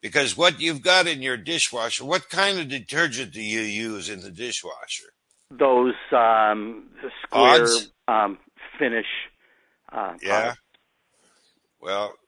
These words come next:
Speaker 1: go to the grocery store and get yourself a jar of Tang. You only need twelve ounces. So you've
Speaker 2: Okay,
Speaker 1: got a
Speaker 2: twelve
Speaker 1: couple
Speaker 2: ounces.
Speaker 1: cleaning.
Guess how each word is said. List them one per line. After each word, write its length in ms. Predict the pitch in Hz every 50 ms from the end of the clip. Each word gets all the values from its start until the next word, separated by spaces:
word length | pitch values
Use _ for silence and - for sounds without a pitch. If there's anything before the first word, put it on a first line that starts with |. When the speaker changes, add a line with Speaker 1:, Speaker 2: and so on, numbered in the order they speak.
| _ -
Speaker 1:
go 200 | - 101 117 139
to 180 | 147 165 160 147
the 160 | 120 107 113 107
grocery 460 | 110 120 120 113 - - 113 117 104
store 400 | - - - - 104 104 104 101
and 160 | 98 90 80
get 200 | 113 117 110 -
yourself 440 | 110 107 - - 113 107 104 - 101
a 40 | 90
jar 460 | 73 - 107 117 123 123 127 123 117
of 140 | 110 - -
Tang. 520 | - - 135 143 147 160 175 175 165 139 _ _ - _ _ _ _ -
You 140 | - 113
only 280 | 120 131 151 160 160 160
need 260 | 160 160 156 151 127 -
twelve 340 | - 139 147 151 151 147 135
ounces. 640 | 147 127 107 85 - - - - - - - - _ _ _ _ _ _ _ _ _ _ _ _
So 180 | - - 101 104
you've 180 | 101 107 110
Speaker 2:
Okay, 80 | 101 90
Speaker 1:
got 160 | 92 - -
a 20 | -
Speaker 2:
twelve 140 | 95 90
Speaker 1:
couple 200 | - - 165 147 -
Speaker 2:
ounces. 140 | - - -
Speaker 1:
cleaning. 300 | 143 135 107 87 226